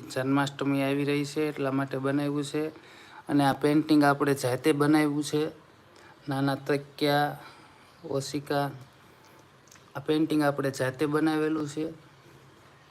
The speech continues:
ટેબલ છે. સરસ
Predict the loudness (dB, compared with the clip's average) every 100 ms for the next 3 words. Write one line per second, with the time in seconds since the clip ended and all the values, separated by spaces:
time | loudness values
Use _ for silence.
0 | -20 -20 -20 -20 -20 -20 -20 -20 -20 -10
1 | -6 0 0 0 -2 -4 -4 -6 -18 -20
2 | -20 -20 -20 -20 -20 -20 -20 -20 -20 -20
3 | -20 -20 -20 -20 -20 -20 -20 -20 -20 -20
4 | -20 -20 -20 -20 -20 -20 -20 -20 -20 -20
5 | -20 -20 _ _ -20 -12 -10 -8